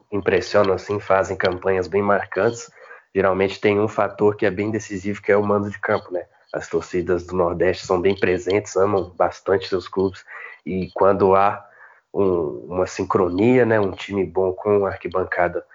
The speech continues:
cheia todo jogo, é, isso é um, ainda mais marcante e ainda mais relevante, né? E é o caso desse Náutico de dois mil e doze, que fez uma campanha muito boa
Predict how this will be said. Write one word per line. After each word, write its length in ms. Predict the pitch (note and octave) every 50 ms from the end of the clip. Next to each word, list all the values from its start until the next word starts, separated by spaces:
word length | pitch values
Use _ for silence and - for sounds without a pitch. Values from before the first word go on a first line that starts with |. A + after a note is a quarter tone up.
| - - _ _ _
cheia 460 | - - - - F2+ F2+ F2 F2+ F2
todo 320 | - - F#2 F2 G2+ G2
jogo, 340 | F2+ F2+ G2 G2+ G#2+ G#2+ - - - - - -
é, 200 | - D#2+ D#2+ D#2+
isso 280 | E2+ F#2 F#2+ - - G2+
é 80 | G2
um, 240 | F#2+ G2 G2 F#2+ F2+ - _ _ _ -
ainda 300 | F#2 F2+ F#2+ G#2 G2+ G#2
mais 300 | G2 G2+ G2 G2 F#2+ -
marcante 580 | G#2 G#2 G2+ - - - G2 G2+ G2+ - -
e 40 | G#2
ainda 260 | G2 G2+ G2 G2 G#2
mais 240 | F#2 F#2+ G2+ G2 -
relevante, 520 | G2+ G2+ G#2 G2 G2 G2 F#2 F2 - - -
né? 120 | F2 F2+
E 80 | F#2 F#2+
é 40 |
o 60 | G2+ G2
caso 260 | - G2+ F#2 G2 F#2+
desse 300 | G2 G2 G2 - - G2+
Náutico 380 | G2 F#2 G2 F#2+ - - - - _ _ - - _ _ -
de 80 | G2+
dois 200 | F2+ G2 G2 F#2+
mil 120 | G#2 G#2+ G2+
e 40 |
doze, 340 | F2 F2 G2 G#2+ A#2 A#2 -
que 80 | - A2+
fez 260 | A2 - A2 G#2 G#2
uma 140 | G#2+ G#2+ G2
campanha 380 | - A2 G2 F2+ G2+ G2+ G2
muito 260 | G2 G#2+ A#2+ - - B2
boa 340 | G2 G#2+ A#2 B2 B2 A#2+